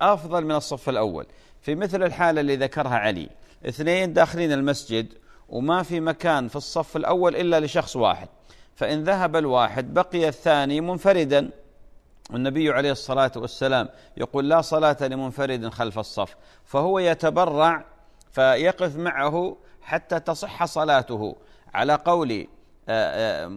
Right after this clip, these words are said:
مذ-، مذهب من المذاهب وهو أحد المفردات، و-، أو تتم صلاته على قول الجمهور، تكمل صلاته وتتم على قول الجمهور،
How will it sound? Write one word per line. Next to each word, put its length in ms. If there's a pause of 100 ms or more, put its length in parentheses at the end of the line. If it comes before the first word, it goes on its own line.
(460)
مذ-، 380
مذهب 400
من 140
المذاهب 520
وهو 180
أحد 340
المفردات، 720 (520)
و-، 160
أو 360
تتم 540
صلاته 540
على 160
قول 340
الجمهور، 560 (360)
تكمل 360
صلاته 420
وتتم 360
على 160
قول 320
الجمهور، 560